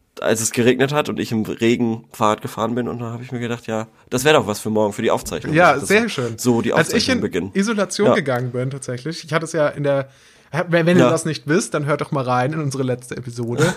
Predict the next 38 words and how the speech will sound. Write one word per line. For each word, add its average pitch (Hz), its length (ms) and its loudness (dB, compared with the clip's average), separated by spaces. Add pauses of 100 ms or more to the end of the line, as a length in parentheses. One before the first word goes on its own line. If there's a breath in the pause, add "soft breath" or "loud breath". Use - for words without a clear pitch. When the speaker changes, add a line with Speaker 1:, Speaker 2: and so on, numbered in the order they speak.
(100)
Speaker 1:
<laughs> - 140 -20
Speaker 2:
Corona-Update 143 840 2
Speaker 1:
Ja. 131 60 -2
Speaker 2:
ohne 131 180 -2
Drosten. 135 680 -4 (520 loud breath)
Äh, 147 340 4
da 151 140 4
hatte 202 100 2
ich 208 60 -8
ja 185 80 4
erzählt, 156 380 0
dass 147 120 -4
ich 147 200 -4
jetzt 127 260 -4
mit 131 160 -4
covid 131 440 -2
neunzehn 131 520 0
in 131 100 -4
Isolation 120 560 -4
bin. 151 160 0
Und 143 100 0
als 139 140 0
ich 165 160 -2
in 165 140 -2
die, 160 100 2 (120)
in 165 100 -2
die, 160 120 0
da 135 140 4
reingegangen 135 680 2
bin, 117 180 -2
also 127 200 0
vor 127 240 0
ungefähr, 123 600 0 (400 loud breath)
ähm, 123 440 0
anderthalb 143 420 -2
bis 123 120 -10
zwei 120 300 -4
Wochen, 147 400 -2